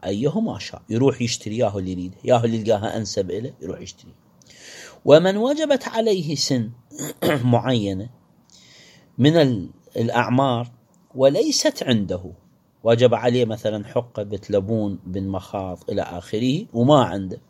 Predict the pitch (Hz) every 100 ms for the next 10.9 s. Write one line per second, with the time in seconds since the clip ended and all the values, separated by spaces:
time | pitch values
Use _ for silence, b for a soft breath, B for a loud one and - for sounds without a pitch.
0 | _ 104 131 147 117 98 - 92 85 92
1 | - B B B B 156 160 277 269 185
2 | 165 180 226 240 233 233 240 240 - 247
3 | 247 254 175 143 - 110 90 - _ _
4 | _ _ 101 104 113 107 110 98 - -
5 | 117 104 - 95 92 - 90 87 73 92
6 | 87 - _ _ B B B B - 104
7 | - 196 233 175 - - _ _ - 85
8 | - 131 165 196 185 - 170 160 139 -
9 | 117 - - 82 - - 101 - 127 117
10 | 92 92 135 117 110 196 233 254